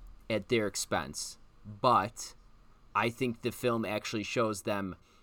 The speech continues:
as good parents, and I think it's actually, like, bold to include it in a children's film when in the year twenty twenty-two we get two seconds in a Pixar film and it's fucking groundbreaking. So forgive me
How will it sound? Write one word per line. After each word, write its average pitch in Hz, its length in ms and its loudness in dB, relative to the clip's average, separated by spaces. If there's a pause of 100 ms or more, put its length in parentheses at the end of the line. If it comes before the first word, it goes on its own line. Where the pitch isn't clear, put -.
(340)
as 127 280 2
good 123 220 2
parents, 95 560 -4 (360)
and 160 140 4
I 156 100 6
think 190 220 4
it's 160 120 4
actually, 170 300 6
like, 135 320 4
bold 123 600 6
to 131 160 -2
include 139 500 0
it 135 260 4 (720)
in 147 140 2
a 135 60 4
children's 151 580 4
film 107 480 0 (480)
when 135 220 4
in 135 80 2
the 131 80 2
year 135 160 4
twenty 143 320 4
twenty-two 127 840 6 (440)
we 143 120 4
get 139 220 4
two 180 240 0
seconds - 680 0
in 151 140 4
a 127 60 2
Pixar 165 420 8
film 127 280 4
and 127 120 2
it's - 160 -4
fucking 131 460 4
groundbreaking. 110 960 2
So 131 220 4
forgive 143 560 4
me 98 400 0